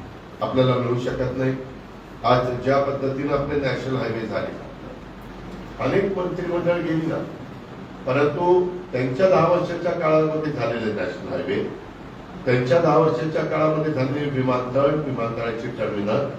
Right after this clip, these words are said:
त्या दहा वर्षाच्या काळामध्ये झालेले पोर्टचे विकास, पोर्टचा बंदर,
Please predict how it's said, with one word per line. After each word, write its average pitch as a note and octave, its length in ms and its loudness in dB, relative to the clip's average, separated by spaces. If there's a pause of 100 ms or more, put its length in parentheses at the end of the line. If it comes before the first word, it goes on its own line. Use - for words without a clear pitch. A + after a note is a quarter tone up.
(800)
त्या C#3+ 120 6
दहा D3+ 240 6
वर्षाच्या D#3 420 4
काळामध्ये D3+ 480 2
झालेले C#3+ 460 0
पोर्टचे D3+ 800 2
विकास, B2+ 600 0
पोर्टचा A#2+ 560 -2
बंदर, G#2+ 580 0